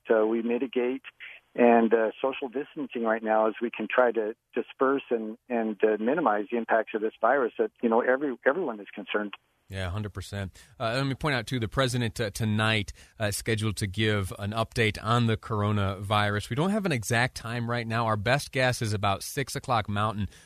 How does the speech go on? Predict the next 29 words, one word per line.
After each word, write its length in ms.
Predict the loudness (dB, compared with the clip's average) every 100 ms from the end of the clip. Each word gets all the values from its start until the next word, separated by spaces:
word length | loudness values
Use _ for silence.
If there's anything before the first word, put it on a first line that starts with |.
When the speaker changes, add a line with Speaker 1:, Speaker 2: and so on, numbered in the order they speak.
| -6
Speaker 2:
Uh, 180 | -2 0
that'll 180 | 0 0
be 140 | 0
during, 480 | 0 0 2 2 0 -6 -12
uh, 140 | -8 -4
Jeff 240 | -2 -2
Kaplan's 420 | -4 -6 -4 -4
afternoon 460 | -2 -2 -2 -2 0
news, 220 | 0 -2
so 80 | -4
be 120 | -6
sure 220 | -6 -4
to 80 | -4
be 160 | -6 -6
tuned 260 | -6 -4
in 160 | -2 -4
to 160 | -4 -6
hear 140 | -4
what 100 | -4
the 80 | -6
president 440 | -4 -2 -2 -4
has 200 | -6 -8
to 140 | -8 -8
say 200 | -4 -4
as 120 | -4
he 80 | -4
gives 240 | -4 -2
this 160 | -4 -4
update 380 | -4 -2 -4